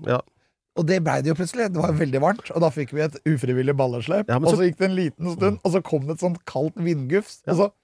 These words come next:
Speaker 2: zvopp, så var den borte.
Speaker 1: Ja. <laughs> Ja, nei, da,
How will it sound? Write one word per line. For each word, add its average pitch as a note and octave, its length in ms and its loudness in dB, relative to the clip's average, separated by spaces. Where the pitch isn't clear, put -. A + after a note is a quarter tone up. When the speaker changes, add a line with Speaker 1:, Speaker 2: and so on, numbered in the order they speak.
Speaker 2:
zvopp, F3+ 480 -2
så - 160 -4
var A3 120 4
den A3+ 80 -2
borte. G3+ 280 2
Speaker 1:
Ja. - 200 0
<laughs> - 1500 0
Ja, D3+ 160 6
nei, D#3+ 220 6
da, C3+ 120 4